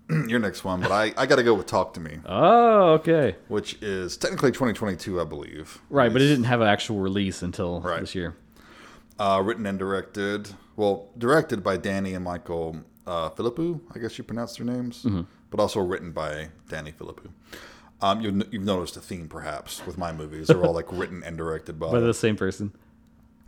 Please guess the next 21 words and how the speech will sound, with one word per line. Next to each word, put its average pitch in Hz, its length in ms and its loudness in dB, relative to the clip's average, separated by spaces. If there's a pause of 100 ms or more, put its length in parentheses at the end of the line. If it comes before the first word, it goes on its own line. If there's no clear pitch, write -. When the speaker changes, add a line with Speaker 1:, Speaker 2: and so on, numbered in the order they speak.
(100)
Speaker 1:
Um, 90 720 0 (380)
yeah, 113 140 6
if 104 100 -2
you 131 80 6
have 123 100 6
not 123 300 0
seen 110 300 -4
Talk 87 320 -6
to 117 60 -12
Me, 120 280 -2 (1160)
fucking 107 300 -2
go 98 140 -2
see 87 160 -8
Talk 78 260 -8
to - 100 -20
Me. - 140 -18 (380)
Speaker 2:
God. - 320 -12
Speaker 1:
Rent 110 180 -2
it, 107 140 -6
buy 92 300 2
it, - 180 -8